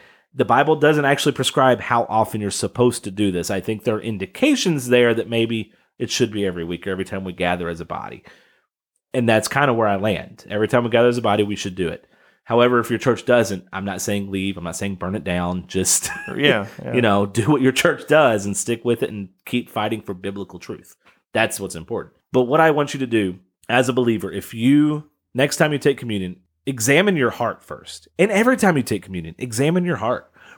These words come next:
Speaker 1: Reflect on the last week. Reflect on the last ten minutes. <laughs> Like, reflect on your relationship with God. If there's anything that is bogging that communication down, and that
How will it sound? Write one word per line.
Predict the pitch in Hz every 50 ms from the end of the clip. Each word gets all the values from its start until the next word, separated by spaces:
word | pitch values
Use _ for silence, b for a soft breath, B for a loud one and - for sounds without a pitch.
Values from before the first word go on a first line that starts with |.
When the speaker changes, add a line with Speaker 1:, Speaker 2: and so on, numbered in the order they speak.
| B
Speaker 1:
Reflect | 123 123 - - 156 165 175 175 - 175
on | 160 156 151
the | 143
last | 131 127 127 131 120 - -
week. | 101 101 98 87 - - -
Reflect | 101 87 - - 143 147 - 156
on | 151 139 139 139 135 131 - - _ _ -
the | 120
last | 113 135 156 139 - - -
ten | - 160 156 139 135
minutes. | 131 143 147 110 101 - - -
<laughs> |
Like, | 175 170 143
reflect | 147 131 - - 151 165 202 - - 131
on | 151 160 160 156 151 139 b b b b b _ _ _
your | 127 127 123 120 135 139 139 156 160
relationship | 151 147 127 123 123 123 - 117 101 - 113 -
with | - 101 -
God. | - 107 104
If | 101 -
there's | 190 233 190 190 -
anything | 151 180 202 208 180 185 156 139 135
that | 131 127 117
is | 117 107 98
bogging | - - 113 139 147 139 135 127
that | 127 113
communication | - - 131 123 117 113 - 120 113 113 - 107 95
down, | 95 92 85 85 87
and | 87 104
that | 120 113 -